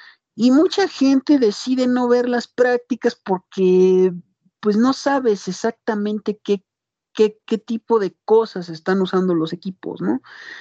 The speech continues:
Pero, pero vaya, se, se, cuando menos a mí siempre me ha gustado analizar las prácticas, pero más, y, y siempre se lo he dicho a Ro, para los que nos, eh, siguen ya de, de tiempo, deben recordar que yo cada,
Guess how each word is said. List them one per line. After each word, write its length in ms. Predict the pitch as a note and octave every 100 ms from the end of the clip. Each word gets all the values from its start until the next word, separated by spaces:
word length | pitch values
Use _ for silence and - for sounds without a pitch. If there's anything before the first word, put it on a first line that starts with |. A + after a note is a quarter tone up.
| - - - - _ _
Pero, 520 | G#3+ G#3 G3 G3 F#3+ _ _ _ _
pero 240 | G#3 G3+ G#3
vaya, 300 | A#3 A3+ G#3
se, 200 | G3+ F#3+
se, 760 | - F#3 F#3 F#3+ F#3 D#3 - D#3+ E4+ - -
cuando 280 | A3 A3+ C4
menos 360 | F#4 G#4 -
a 120 | G#3 F#3
mí 560 | G3+ A#3 C4 C4+ F#3+
siempre 400 | F3+ - B3+ B3+
me 120 | A#3+ A#3+
ha 40 |
gustado 400 | A#3+ A3 A#3 A#3
analizar 400 | G#3+ F3 F3 G3
las 120 | G#3
prácticas, 540 | - F#3+ F3+ G3 G#3 G3+
pero 240 | F#3 F3
más, 440 | F#3+ G#3+ A3+ - - - - - _
y, 180 | F3 D3
y 240 | D3+ E3+
siempre 420 | E3 G#3+ A3 A#3+ G#3
se 160 | -
lo 140 | D#3+ F3
he 80 |
dicho 320 | F3+ F#3+ - E3+
a 40 |
Ro, 200 | D#3+ E3
para 220 | E3+ D3
los 220 | C#3+ C#3
que 140 | - C#3+
nos, 300 | C#3 - - C3+
eh, 340 | D3 D3 C#3+
siguen 340 | D3 F3+ F3+ E3+
ya 180 | E3+ E3
de, 260 | D#3+ C#3+ C#3 E3+ _ _ _ _ _ -
de 140 | C3+
tiempo, 520 | - F3 E3 D#3+ E3+
deben 340 | D3 D#3+ E3+ E3
recordar 480 | D3 - C#3+ C#3+
que 180 | - D#3
yo 260 | D3+ D#3 D#3+
cada, 480 | E3+ F3+ F#3+ E3